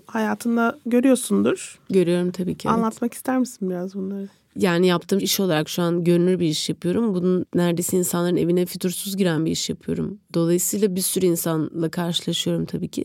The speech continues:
Speaker 2: Ve onların üzerindeki etkilerini görüyorum. Oyuncu olmak isteyen insanlar üzerindeki etkilerini görüyorum. Yaptığım işin, seçimlerin,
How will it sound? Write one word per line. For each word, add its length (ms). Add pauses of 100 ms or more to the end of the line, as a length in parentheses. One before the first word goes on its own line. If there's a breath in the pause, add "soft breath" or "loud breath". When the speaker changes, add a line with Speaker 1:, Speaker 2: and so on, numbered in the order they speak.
Speaker 2:
Ve 120
onların 340
üzerindeki 440
etkilerini 460
görüyorum. 460 (300)
Oyuncu 380
olmak 300
isteyen 300
insanlar 460
üzerindeki 840
etkilerini 560
görüyorum. 520
Yaptığım 600
işin, 460
seçimlerin, 760